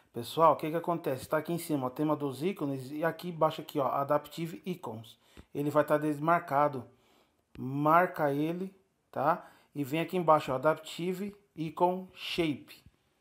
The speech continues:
E abre ele. Olha aqui, ó, os efeitos que ele tem, pessoal. Tá? Olha só, dá pra você deixar o aplicativo de, de várias formas aqui, ó. tá? Ele vai vir, ele vai vir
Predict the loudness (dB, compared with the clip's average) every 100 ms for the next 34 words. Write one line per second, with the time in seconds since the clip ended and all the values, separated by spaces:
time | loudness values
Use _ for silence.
0 | _ _ _ _ -10 -8 -8 -10 _ _
1 | 0 0 2 2 2 2 -2 -10 _ _
2 | _ _ _ _ _ _ _ _ 2 4
3 | 4 2 4 6 6 4 -2 0 -2 -2
4 | -6 -6 -4 -2 -2 -2 -8 -8 -10 -12
5 | _ _ _ _ _ _ 0 2 0 -4
6 | -6 -2 -2 2 2 2 -2 -4 -6 -6
7 | -6 -2 -2 -2 -4 -4 -2 -4 -4 -2
8 | -4 -4 0 0 0 -2 0 0 -2 -6
9 | -2 0 -2 -8 _ _ _ _ _ 2
10 | 2 2 -6 _ -6 2 2 2 0 0
11 | 0 2 0 0 -2 -6